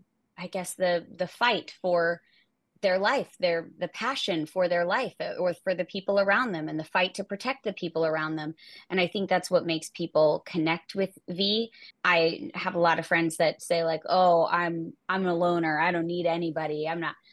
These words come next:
but for the people that they love, they fight for them, and, and that they can see that in V. Like, V's very tough. V has been through a lot. Um, but you get down to that heart and you strip it all back, and it's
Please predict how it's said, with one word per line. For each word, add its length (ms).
but 180
for 100
the 80
people 380
that 140
they 160
love, 480
they 120
fight 360
for 140
them, 360
and, 460
and 300
that 160
they 160
can 160
see 240
that 240
in 200
V. 300
Like, 220
V's 260
very 240
tough. 400
V 540
has 240
been 220
through 200
a 40
lot. 340
Um, 480
but 400
you 500
get 180
down 220
to 120
that 180
heart 240
and 80
you 80
strip 340
it 80
all 140
back, 440
and 160
it's 200